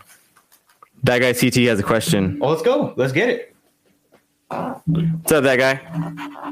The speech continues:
Speaker 2: What do you got? He's probably gonna ask you where the content's at.
Speaker 1: I'm gonna tell him it's coming soon.
Speaker 2: Uh,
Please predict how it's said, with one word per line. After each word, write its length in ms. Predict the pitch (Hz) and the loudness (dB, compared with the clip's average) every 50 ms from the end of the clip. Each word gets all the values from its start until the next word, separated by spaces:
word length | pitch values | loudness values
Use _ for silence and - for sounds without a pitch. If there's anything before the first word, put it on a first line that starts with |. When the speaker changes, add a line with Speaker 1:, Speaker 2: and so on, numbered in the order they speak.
| - - - - - - - | -12 -12 -12 -14 -16 -8 -4
Speaker 2:
What 80 | 110 | -4
do 40 | 123 | -2
you 60 | 127 135 | 0 0
got? 380 | 160 180 156 123 - - - _ _ _ _ _ _ _ _ - 165 165 - - - - - - - - | 0 0 -2 -4 -6 -8 -14 _ _ _ _ _ _ _ _ -20 -18 -18 -18 -16 -16 -16 -14 -14 -14 -12
He's 80 | - - | -10 -4
probably 220 | - 170 165 147 | -2 -2 0 0
gonna 100 | 113 101 | -2 -2
ask 140 | 110 120 - | -4 -4 -4
you 60 | 110 | -4
where 80 | 101 98 | -4 -4
the 80 | 98 95 | -2 -2
content's 380 | - 110 113 - - 98 95 98 | -4 -4 -4 -4 -4 -6 -4 -4
at. 220 | 95 95 - - - _ _ - _ _ _ _ - | -4 -6 -6 -10 -14 _ _ -20 _ _ _ _ -12
Speaker 1:
I'm 360 | - - - - - - - - - _ - | -8 -8 -6 -6 -6 -8 -10 -12 -16 _ -4
gonna 220 | - 113 110 107 | -2 0 0 0
tell 160 | 107 - 110 110 | 0 0 2 2
him 80 | 104 | 2
it's 100 | 98 98 | 0 0
coming 300 | - 107 101 101 95 95 | 0 0 0 0 0 0
soon. 360 | 87 - 135 135 135 - 90 85 107 139 - - _ | 0 0 2 2 2 0 0 -2 -4 -8 -10 -6 _
Speaker 2:
Uh, 720 | - 156 127 - - 165 165 165 190 185 - - 202 202 | -2 -2 0 0 -2 -2 0 0 -2 -2 -2 -2 -4 -4